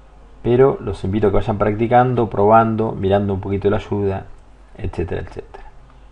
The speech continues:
Vamos a finalizar con un comando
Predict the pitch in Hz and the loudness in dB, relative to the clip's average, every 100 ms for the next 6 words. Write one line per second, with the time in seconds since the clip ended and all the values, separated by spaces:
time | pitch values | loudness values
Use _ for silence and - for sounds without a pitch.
0 | - - - - - - - - 120 117 | -20 -20 -20 -20 -20 -20 -20 -4 2 2
1 | 113 107 110 - - 156 165 - 101 104 | 2 0 0 0 2 0 0 -4 -4 -2
2 | 104 101 98 101 | -2 -2 -2 -4